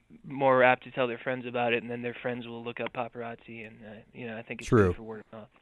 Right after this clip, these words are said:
Speaker 1: Yeah.
Speaker 2: Y-, yeah, you know what you're doing. I, I'm sorry, I, I don't mean to
Speaker 1: No, I,
Speaker 2: keep
Speaker 1: uh,
Speaker 2: trying to
Speaker 1: please suggest a way.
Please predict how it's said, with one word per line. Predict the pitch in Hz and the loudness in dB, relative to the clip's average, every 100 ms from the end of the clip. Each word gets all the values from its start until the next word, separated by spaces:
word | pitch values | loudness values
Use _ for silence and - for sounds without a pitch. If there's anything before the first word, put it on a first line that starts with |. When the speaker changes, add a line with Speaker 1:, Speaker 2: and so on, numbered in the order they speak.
| - | -14
Speaker 1:
Yeah. | - | -10
Speaker 2:
Y-, | - 156 | -10 -2
yeah, | 185 175 | 6 6
you | 123 170 | 8 10
know | 127 | 10
what | 95 | 10
you're | 85 | 6
doing. | 80 78 85 | 2 -2 2
I, | 104 101 | 4 4
I'm | 101 | 2
sorry, | - 92 82 | 2 2 4
I, | 80 85 80 | 2 -2 -4
I | 87 | -2
don't | 85 | 0
mean | 82 78 | 0 -2
to | 76 - | -2 6
Speaker 1:
No, | 208 190 | 8 10
I, | 139 | 10
Speaker 2:
keep | 147 | 6
Speaker 1:
uh, | 143 | 6
Speaker 2:
trying | 135 | 4
to | - | 2
Speaker 1:
please | 143 123 - - | 0 -2 -8 -14
suggest | 131 135 - | -6 -6 -6
a | 123 | -8
way. | 123 | -10